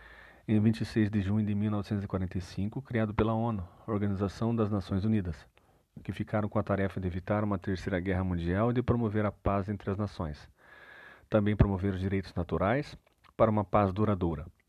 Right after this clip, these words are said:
A principal motivação da criação da lei foram as guerras mundiais,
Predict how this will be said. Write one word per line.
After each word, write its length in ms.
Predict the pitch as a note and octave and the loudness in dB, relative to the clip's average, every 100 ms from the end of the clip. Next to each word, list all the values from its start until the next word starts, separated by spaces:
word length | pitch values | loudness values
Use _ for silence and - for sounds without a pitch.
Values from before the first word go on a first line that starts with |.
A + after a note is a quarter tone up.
| _ _ _ - | _ _ _ -6
A 80 | G#2 | -2
principal 500 | C3+ C3+ C3+ C3 B2+ | 0 0 2 2 2
motivação 580 | A#2+ G#2+ G#2 - A2+ | 0 0 0 0 0
da 120 | G#2+ F#2+ | 0 2
criação 380 | F#2 F2+ G2+ | 2 0 0
da 120 | F#2+ F2+ | 0 0
lei 320 | E2+ G#2 C#3 _ - - - - - _ | 0 -2 -4 _ -20 -20 -20 -20 -20 _
foram 460 | - - A#2+ B2 G2+ | -20 2 6 6 4
as 120 | F2+ | 2
guerras 280 | G2 G2+ G#2+ | 2 2 2
mundiais, 600 | A2+ A#2+ G2+ F#2 - | 2 2 0 -4 -12